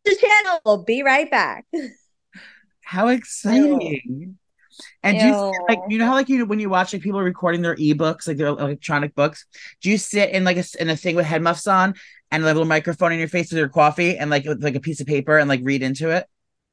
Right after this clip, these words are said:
Speaker 1: Oh, yeah. That's what, that's exactly what I did. But it kind of felt like a podcast. So I had to go into a studio, but it's, like, a studio of where, like, people record music and stuff.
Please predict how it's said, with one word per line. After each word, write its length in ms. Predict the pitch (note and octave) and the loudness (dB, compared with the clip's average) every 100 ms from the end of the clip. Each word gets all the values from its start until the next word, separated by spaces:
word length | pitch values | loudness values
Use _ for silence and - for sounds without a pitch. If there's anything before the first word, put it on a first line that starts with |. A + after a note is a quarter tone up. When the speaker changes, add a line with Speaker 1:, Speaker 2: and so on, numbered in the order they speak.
| _ _ _ _ _ _ _ _ _ _ _ _ C#4+ | _ _ _ _ _ _ _ _ _ _ _ _ 4
Speaker 1:
Oh, 60 | |
yeah. 380 | D4+ D#4 B3 - A#3 | 6 8 6 2 -2
That's 340 | B3 C4+ C4+ | 0 0 2
what, 220 | C4+ B3+ | 2 2
that's 280 | - A#3+ A3 | 0 -4 -6
exactly 400 | A3+ A#3 A#3+ A#3+ | -2 0 2 4
what 120 | G3 | 4
I 80 | F3+ | 4
did. 140 | F#3 | 2
But 100 | F#3 | 0
it 60 | A3+ | -2
kind 180 | D4 F#4 | -2 -2
of 60 | |
felt 120 | G4 B3 | 0 0
like 100 | A#3 | -2
a 60 | |
podcast. 720 | A3+ G3+ G3+ F3+ - - - _ - | -2 -2 0 -2 -4 -8 -20 _ -6
So 140 | - B3+ | 2 6
I 420 | F#3+ E3 B3 B3 | 6 4 2 0
had 100 | C#4+ | -2
to 60 | D4+ | 2
go 80 | D4+ | 4
into 200 | C#4+ C4+ | 4 2
a 40 | |
studio, 600 | A#3 - A3+ F3+ D#3 F3 - _ _ _ _ - | 0 0 2 4 2 0 -10 _ _ _ _ -6
but 160 | A3 G#3 | 0 2
it's, 120 | A3 | 2
like, 120 | A#3+ | 0
a 80 | A3+ | 0
studio 460 | - A#3+ A#3+ A#3+ | -2 -2 2 4
of 200 | A3+ G#3+ | 4 2
where, 140 | G3+ G#3+ | 2 2
like, 160 | G3 | 2
people 260 | - A3 G#3 | -2 -2 -2
record 320 | F#3+ F#3+ G3 | -2 -2 -2
music 340 | F#3+ G3+ F#3+ F3+ | -2 -2 -4 -6
and 160 | G3 | -10
stuff. 360 | - - G#3 | -10 -10 -12